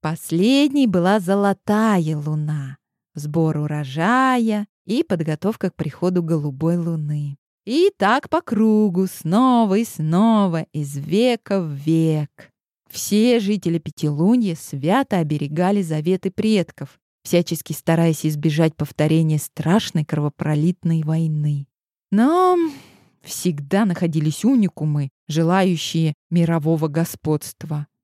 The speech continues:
Из-за них страдали все, а особенно целительницы и дарны. Не так давно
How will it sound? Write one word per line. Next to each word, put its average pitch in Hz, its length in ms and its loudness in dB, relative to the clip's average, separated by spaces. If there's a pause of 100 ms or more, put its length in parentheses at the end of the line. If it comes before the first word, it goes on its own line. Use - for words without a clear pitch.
(180)
Из-за 208 340 4
них 220 180 4
страдали 175 560 0
все, 160 440 -2 (180)
а 151 140 -2
особенно 156 580 0 (180)
целительницы 156 960 -2 (200)
и 185 100 0
дарны. 156 760 0 (440)
Не 226 100 2
так 320 200 0
давно 160 560 -2